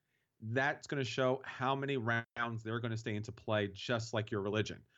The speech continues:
So you're gonna be able to utilize them throughout the game. Now, it may seem like you want to have them from the whole <laughs> game, but when you use the die,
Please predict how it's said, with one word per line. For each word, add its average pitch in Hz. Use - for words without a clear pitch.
So 113
you're 110
gonna 127
be 127
able 120
to 113
utilize 110
them 104
throughout 104
the 107
game. 113
Now, 113
it 135
may 160
seem 208
like 147
you 117
want 120
to -
have 123
them 120
from 110
the 98
whole 214
<laughs> 117
game, 110
but 143
when 139
you 139
use 185
the 170
die, 113